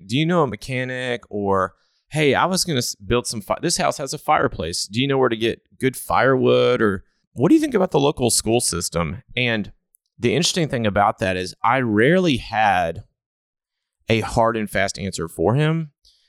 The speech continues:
but I said, "Hey, I know a guy," or, "I know somebody." And I realized most of the people I was connecting him with were people I went to church with. Ultimately,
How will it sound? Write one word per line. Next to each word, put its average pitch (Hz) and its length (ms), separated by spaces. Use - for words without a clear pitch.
but 110 160
I 107 100
said, 95 580
"Hey, 135 300
I 135 120
know 127 260
a 110 60
guy," 76 460
or, 110 180
"I 117 120
know 113 240
somebody." 85 760
And 104 160
I 101 60
realized 104 480
most 110 460
of 147 60
the 123 80
people 107 340
I 71 120
was 98 160
connecting 98 640
him 87 120
with 82 320
were 107 160
people 110 340
I 87 100
went 107 260
to - 80
church 143 340
with. 147 320
Ultimately, 123 640